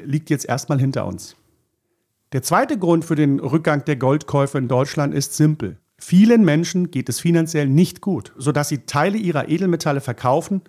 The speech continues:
um kurzfristig liquider zu sein. Wir haben hier in der Noble Metal Factory auch ein paar wenige Kunden, die sich kurzfristig einen Teil ihres Goldes haben auszahlen lassen, um eben einen Engpass zu überbrücken. Genau dafür ist es ja auch da,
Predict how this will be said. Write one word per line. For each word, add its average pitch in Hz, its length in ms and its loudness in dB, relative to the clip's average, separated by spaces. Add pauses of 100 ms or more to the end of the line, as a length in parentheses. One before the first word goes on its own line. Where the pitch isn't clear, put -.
(180)
um 143 200 -2
kurzfristig 160 640 -2
liquider 156 340 -4
zu 120 140 -8
sein. 98 260 -8 (680)
Wir 135 140 2
haben 135 220 0
hier 185 300 4
in 190 80 0
der 139 360 2
Noble 127 380 -2
Metal 165 240 0
Factory 156 540 -2
auch 143 200 -4
ein 143 180 -4
paar 131 260 -2
wenige 151 360 2
Kunden, 180 460 -2 (300)
die 139 80 -2
sich 123 320 -4
kurzfristig 180 760 -4
einen 139 240 -2
Teil 143 320 0
ihres 127 240 -8
Goldes 139 340 -2
haben 135 220 -2
auszahlen 113 420 -4
lassen, 95 220 -12 (180)
um 160 180 2
eben 160 340 2
einen 123 480 -4
Engpass 151 560 0
zu - 140 -6
überbrücken. 135 580 -4 (420)
Genau 143 260 2
dafür 180 300 0
ist - 140 -2
es 196 100 -4
ja 196 80 0
auch 180 120 -4
da, 190 360 -4